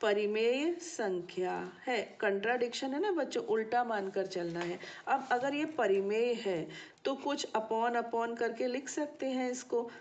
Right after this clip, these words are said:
मैंने लिख लिया A upon B, जहाँ A और B co-prime है। co-prime जानते हो, सह अभाज्य,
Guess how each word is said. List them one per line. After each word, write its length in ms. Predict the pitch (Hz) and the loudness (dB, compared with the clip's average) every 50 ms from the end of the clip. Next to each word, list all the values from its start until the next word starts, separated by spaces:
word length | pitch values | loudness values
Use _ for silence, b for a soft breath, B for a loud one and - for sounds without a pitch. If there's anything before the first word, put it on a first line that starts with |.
| B B - | B B -4
मैंने 260 | 220 208 208 214 214 | -2 0 2 2 2
लिख 260 | 208 208 202 196 202 202 | 4 2 2 2 2 0
लिया 400 | 202 208 214 233 262 - - - | 2 2 2 2 2 0 0 2
A 200 | 196 196 190 185 | 4 4 4 4
upon 560 | - 185 185 - - 185 185 196 185 262 262 214 196 | 0 -4 -6 -4 -4 -2 -2 0 -2 -2 -4 -4 -2
B, 160 | 202 180 147 B B B B B B | -2 -2 -2 B B B B B B
जहाँ 480 | 202 202 208 208 208 233 262 262 - - - | 0 0 2 2 2 0 0 -2 -2 0 2
A 400 | 214 220 226 247 262 247 - - | 2 4 4 2 2 0 -2 0
और 380 | 220 214 208 202 196 180 170 170 | 0 2 2 2 0 0 -2 -2
B 240 | 196 208 220 254 294 - - - - | -2 0 0 -2 -4 -6 -6 -2 2
co-prime 680 | 254 262 262 247 254 - 202 190 175 170 175 175 170 | 4 4 4 4 2 0 0 0 2 0 0 -2 -4
है। 280 | 170 165 165 170 170 - B B B B B _ _ - | -4 -4 -4 -4 -4 -6 B B B B B _ _ 2
co-prime 520 | 214 208 208 202 208 214 214 208 214 214 208 | 4 4 4 2 0 -2 -2 0 -2 -2 -2
जानते 460 | 208 208 214 214 214 208 208 - 247 | 0 0 0 0 -2 -4 -2 -2 -2
हो, 440 | 240 220 262 294 330 392 403 - B B B B _ _ | 0 0 0 0 0 0 0 -4 B B B B _ _
सह 380 | - - - - - 240 240 220 | -10 -8 -8 -2 0 0 2 2
अभाज्य, 760 | 220 - - 190 175 175 165 156 - - 160 - - - | 0 -2 -2 -4 -4 -4 -4 -6 -6 -6 -8 -8 -8 -10